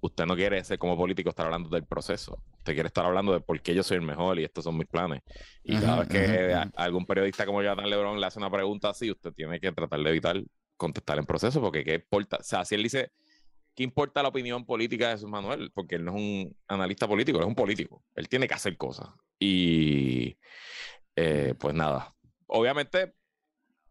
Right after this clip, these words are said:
Speaker 1: o sea, aquí hubo un demolition job montadito contra G P. Eh,
Speaker 2: Ujú.
Speaker 1: y todo salió de una a una. Y no, Jesús Manuel estoy seguro que no tuvo nada que ver con ese demolition job, pero una vez le pusieron el micrófono y le hicieron la pregunta, pues tenía que hacer lo que tenía que hacer.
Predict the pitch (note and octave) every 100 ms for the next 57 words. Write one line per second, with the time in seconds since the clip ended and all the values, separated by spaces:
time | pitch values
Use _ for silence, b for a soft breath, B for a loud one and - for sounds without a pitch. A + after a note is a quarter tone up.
0 | - - - C#3+ C#3 D3+ F3 F#3+ D#3 B2
1 | B2 A2+ F#2 F#2 - _ _ _ _ A2
2 | G2 F#2 F2 G#2+ E2 D2+ F2 D#2+ D#2 D2+
3 | E2 C#2 _ _ _ - F#2 E2+ D#2+ D#2
4 | C#2+ C#2 B1 G#1 G1+ G1+ _ F#2+ G2 F#2
5 | F#2+ G#2 A#2+ A#2+ A#2 A2 G#2+ F#2+ A2 F2
6 | D#2 - b b b b - A2 G#2 G2+
7 | G#2+ - G#2+ F#2+ F2+ G#2 A#2+ A2+ A2 A2+
8 | G2+ G2+ G#2 G2 G2 G2+ - F#2+ G2+ F#2+
9 | F#2+ F#2 G2 G#2+ D3 - G2 F2 - _
10 | - F#2 E2+ E2+ F2+ E2 F2+ F#2 F#2+ F#2+
11 | F#2+ G#2 B2 D3+ C3+ A2 A2 A2 B2 B2
12 | B2+ G#3 - - - F2+ - C3 D#3+ E3
13 | - D#3+ -